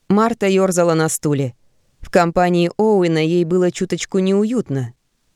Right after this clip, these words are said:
Обычно в кафе она бывала с родителями, водила их для разнообразия поесть супа. И теперь для нее что американо, что макиато, все было едино. Поэтому, когда к ним подошла официантка,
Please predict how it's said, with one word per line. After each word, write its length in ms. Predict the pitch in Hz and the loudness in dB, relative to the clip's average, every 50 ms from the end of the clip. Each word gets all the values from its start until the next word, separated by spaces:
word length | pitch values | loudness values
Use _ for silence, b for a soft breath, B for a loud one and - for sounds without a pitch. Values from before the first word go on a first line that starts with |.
| _ _ _ _ _ _ _ _ _ _ _ _ | _ _ _ _ _ _ _ _ _ _ _ _
Обычно 480 | _ 190 190 180 208 226 - - 196 185 | _ -2 0 0 -2 -4 -2 -2 -4 -4
в 60 | - | 0
кафе 320 | - 185 180 - - 190 185 | 0 -2 -2 0 0 0 0
она 180 | 180 180 175 | 2 0 0
бывала 380 | 165 175 175 175 180 175 175 170 | 0 0 0 2 2 2 0 0
с 100 | - - | -2 -2
родителями, 720 | 180 185 190 220 254 240 - 160 151 147 139 139 135 131 - _ _ _ _ _ _ _ _ _ | -2 -2 0 -2 -4 -2 -2 -2 0 0 -2 -2 -4 -6 -10 _ _ _ _ _ _ _ _ _
водила 420 | 202 202 220 214 202 226 226 202 180 | 0 0 0 0 0 0 0 2 2
их 160 | 175 160 151 | 0 0 0
для 180 | 156 160 - | 0 2 2
разнообразия 720 | - 165 156 165 175 170 170 165 180 185 185 170 165 170 160 | 2 2 0 0 0 0 0 0 0 0 0 0 0 -2 0
поесть 440 | - 170 165 170 170 165 - - - | 0 0 0 0 -2 -4 -6 -10 -4
супа. 400 | - 220 180 - - 131 120 104 - _ _ _ _ _ _ _ _ _ _ _ _ _ _ _ _ | -4 -4 -2 -2 -4 -8 -8 -10 -14 _ _ _ _ _ _ _ _ _ _ _ _ _ _ _ _
И 140 | 208 220 202 | 0 0 0
теперь 380 | - 220 196 - 240 262 247 | 0 -4 -2 -2 -2 -2 -2
для 180 | 202 196 196 196 | -2 0 0 0
нее 320 | 190 196 196 196 202 202 | 2 0 0 0 0 -2
что 200 | - - 175 165 | -2 0 0 0
американо, 640 | 160 160 160 151 151 143 - - 190 208 208 190 165 | 2 2 0 0 -2 -4 -2 -2 0 0 0 0 -2
что 200 | - - 156 151 | -2 -2 -2 -2
макиато, 640 | 156 151 131 - 160 170 196 202 - 180 170 160 - _ _ _ _ _ _ | 0 -2 0 0 0 0 0 0 0 -2 -2 -2 -6 _ _ _ _ _ _
все 260 | - - - 277 269 | -6 -2 0 0 0
было 220 | 214 202 202 190 | 2 2 2 2
едино. 640 | 175 156 156 151 143 131 135 139 131 131 131 127 - _ _ _ _ _ _ _ _ _ _ _ _ _ _ _ _ | 2 2 0 0 -2 -2 -2 -2 -2 -2 -4 -6 -8 _ _ _ _ _ _ _ _ _ _ _ _ _ _ _ _
Поэтому, 420 | - 170 165 165 - 165 160 160 156 | 0 2 2 2 0 0 -2 -2 0
когда 340 | - 165 165 165 170 170 | 0 -2 0 0 -2 -2
к 80 | 160 - | -2 -2
ним 140 | 160 151 151 | -4 -2 -2
подошла 380 | 165 156 160 160 - 170 160 | 0 0 -2 -2 -2 -2 -2
официантка, 680 | 160 156 - 170 - - 226 262 277 262 - 254 247 233 | -2 -2 -4 -8 -4 -4 -2 -2 -2 -2 -2 -2 -2 -2